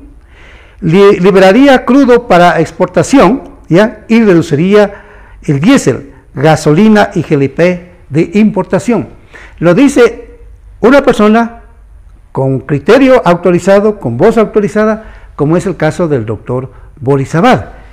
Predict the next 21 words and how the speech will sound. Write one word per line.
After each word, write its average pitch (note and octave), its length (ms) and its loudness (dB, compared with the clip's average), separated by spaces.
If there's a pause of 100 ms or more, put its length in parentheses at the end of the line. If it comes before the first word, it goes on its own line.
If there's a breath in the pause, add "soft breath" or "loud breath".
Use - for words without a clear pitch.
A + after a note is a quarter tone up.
(240 loud breath)
Entonces, A#3 280 0
por B3 120 2
ejemplo, A#3+ 260 2
cuando F#3 220 2
hay A#3+ 80 2
propuestas F#3+ 540 -6
como C#3 260 -6
estas, C#3 340 -12
o E3 80 -4
sugerencias F#3 600 0
como E3 220 -2
estas, D#3+ 300 -6 (300 soft breath)
o C3+ 100 -8
recomendaciones C#3+ 720 -4
como F#3 160 -4
estas, G#3+ 320 -6 (300 soft breath)
señor D#3 260 -4
presidente, D3+ 760 -2 (260 soft breath)
debe C#3 480 -2
darle D#3+ 500 -4
oídos C#3+ 680 -4